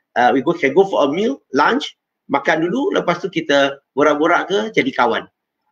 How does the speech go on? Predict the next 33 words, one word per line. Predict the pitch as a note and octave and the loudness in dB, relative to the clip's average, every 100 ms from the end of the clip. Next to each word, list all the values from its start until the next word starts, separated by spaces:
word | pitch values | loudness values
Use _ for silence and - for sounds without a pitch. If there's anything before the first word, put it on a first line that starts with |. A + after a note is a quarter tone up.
| _ | _
Daripada | - G#3+ C4+ C#4 | 0 2 2 2
jadi | G3 E3+ D3 | 0 2 2
lawan, | E3+ C4 D#3+ A#2 - | 4 4 4 -2 -2
jadi | G#3 - | 0 2
kawan, | C4+ C4 A#3+ C4 | 2 2 2 0
kita | B3 C4+ | -4 0
dakwah. | - A3+ B2 - _ - | 2 2 0 -4 _ -8
Mana | G3+ C4 C#4 | 0 4 4
tahu | C#4 D4 D4+ D#4 C#4 E3+ _ _ | 4 2 2 0 -2 -4 _ _
orang-orang | A3 C4 C#4+ C4 C#4 B3+ B3 | 4 4 4 4 4 2 -2
yang | |
attack-attack | A3+ B3 C#4 - - C4 G#3+ | -2 -2 -2 -2 0 -2 -2
ni | A#3+ | -6
akhirnya | A3+ A3+ C#4+ C4 | -6 -6 -6 -4
jadi | B3 B3+ | -2 -2
Islam, | C4 - D#4+ C#4 A#3 | -4 0 0 0 -4
masuk | C4 | -8
Islam. | C#4 D4+ D4 B3 A#3 _ _ _ _ _ _ _ _ _ - | -6 2 2 0 -12 _ _ _ _ _ _ _ _ _ -2
Jadi, | G#3 B3 | 0 2
jadi | C4+ | 0
Islam, | C4+ - C4 C4+ | -2 -4 0 0
dia | C4 B3+ | 2 0
akan | A#3 | 2
jadi | A#3 B3 | 0 0
pendakwa | A#3+ G#3+ A3+ G#3 G#3+ G#3+ | -4 0 0 0 2 2
yang | G#3+ | 0
sangat | - A3+ G#3 - | -4 -2 -2 -2
hebat. | - F#3+ D#3 B2 _ _ _ _ _ _ _ _ _ - | -4 -2 0 -2 _ _ _ _ _ _ _ _ _ -6
Ya, | E3 B2+ | -2 -2
pendakwa | - F3+ F3 G#3 | -4 -2 0 2
yang | F#3+ F3+ | 0 0
sangat | F3 F3 | -2 -2
hebat. | E3 D3+ A#2+ | -2 -4 -6